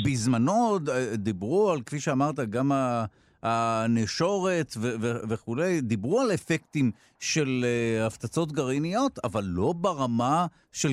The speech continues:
כל העולם, זאת אומרת, לא ברמת האטמוספירה, אלא תופעות שיחלפו אחרי כמה חודשים, אבל מתברר שזה משהו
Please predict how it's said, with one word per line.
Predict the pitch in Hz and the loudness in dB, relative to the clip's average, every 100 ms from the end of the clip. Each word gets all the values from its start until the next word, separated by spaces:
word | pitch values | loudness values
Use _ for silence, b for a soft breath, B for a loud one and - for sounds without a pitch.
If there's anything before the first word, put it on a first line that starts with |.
| 117 | -2
כל | - 147 170 | -2 0 2
העולם, | 156 143 202 190 104 | 2 2 2 2 0
זאת | 82 | 0
אומרת, | 110 110 107 | 0 2 2
לא | 110 | 0
ברמת | 131 143 123 139 | 2 2 2 2
האטמוספירה, | 170 151 139 131 131 117 - 285 240 165 | 0 2 2 2 0 0 0 0 0 0
אלא | 202 220 | 0 0
תופעות | 208 196 214 226 - | -2 -2 2 0 2
שיחלפו | 208 185 180 - 214 | 0 2 0 2 2
אחרי | 170 131 147 | 2 0 0
כמה | 151 143 | 0 0
חודשים, | - 135 123 135 98 | 0 -2 0 0 -2
אבל | 80 | -2
מתברר | 101 104 107 104 151 | -2 -2 -2 -2 -2
שזה | 156 156 | -2 -2
משהו | 156 156 | -2 -2